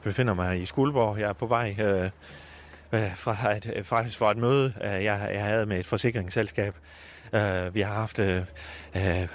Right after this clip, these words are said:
hvad hedder det, lidt, lidt problemer i Kultur- og Multihuset Stjernen, hvor jeg er, er stadigvæk er daglig leder, øh,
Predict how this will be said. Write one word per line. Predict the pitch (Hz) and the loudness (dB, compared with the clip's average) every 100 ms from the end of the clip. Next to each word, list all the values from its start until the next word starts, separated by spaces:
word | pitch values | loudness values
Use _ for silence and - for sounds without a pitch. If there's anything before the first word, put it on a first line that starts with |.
| 107 | -8
hvad | - 110 | -2 2
hedder | 113 98 | 2 2
det, | 98 95 | 0 0
lidt, | 110 - 113 | -2 -4 -4
lidt | 113 | -4
problemer | 110 123 117 95 98 | 0 0 0 0 -2
i | 107 98 95 | -2 -2 -2
Kultur- | - 110 147 104 | -2 2 4 4
og | |
Multihuset | 110 135 117 107 101 101 95 | 2 -2 -2 -4 -2 -4 -2
Stjernen, | 120 117 123 113 - - - - | 0 0 0 -6 -10 -20 -18 -2
hvor | 107 | 0
jeg | 101 101 87 90 | 2 0 0 -2
er, | 92 104 | -4 -6
er | 104 | -6
stadigvæk | 98 131 127 110 | 2 2 2 -2
er | 104 | -2
daglig | 107 113 120 | 0 0 0
leder, | 110 123 120 - - - - - | -2 0 -2 -6 -16 -20 -14 0
øh, | 110 98 | 0 2